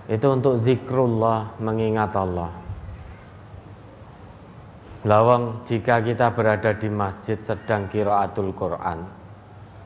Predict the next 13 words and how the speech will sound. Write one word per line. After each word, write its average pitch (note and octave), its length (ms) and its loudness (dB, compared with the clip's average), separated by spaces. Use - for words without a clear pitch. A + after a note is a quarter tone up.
itu A#2 240 2
kalau A#2 320 4
ada A2 480 2
orang A2+ 240 0
yang G#2+ 160 -2
sedang A2 320 -2
sholat G#2 480 0
saja, F#2+ 400 -6
perintahnya A2 1040 2
agar A2 400 2
kita B2 540 0
melirihkan, C3+ 880 0
ya, F#2+ 180 -6